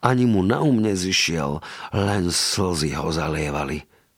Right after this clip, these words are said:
Konečne čo mal robiť? Musel matke a dcére všetko vyjaviť. Matka od slza plaču ani nepreriekla, zdesila sa jej krásna panna, ale rodičov tešila,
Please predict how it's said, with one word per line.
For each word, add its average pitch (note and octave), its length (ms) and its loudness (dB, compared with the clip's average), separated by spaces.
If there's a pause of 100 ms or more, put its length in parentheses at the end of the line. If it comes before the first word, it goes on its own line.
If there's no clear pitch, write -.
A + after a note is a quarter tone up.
(120)
Konečne G#2 720 0
čo C3 160 2
mal F#3 320 2
robiť? D#2 420 -4 (800)
Musel A#2 480 2
matke G#2+ 400 -2
a E2 160 -2
dcére D#2 400 -2
všetko - 400 -4
vyjaviť. C#2 520 -4 (680)
Matka A#2 720 0
od A#2 160 0
slza F2+ 400 0
plaču G#2+ 480 -2
ani F#2 240 2
nepreriekla, F#2 800 -2 (320)
zdesila G#2+ 720 0
sa E2+ 240 -2
jej E2 80 -2
krásna G#2+ 640 -2
panna, A2 600 2 (260)
ale G#2 320 2
rodičov A2 880 0 (300)
tešila, D#2+ 720 -2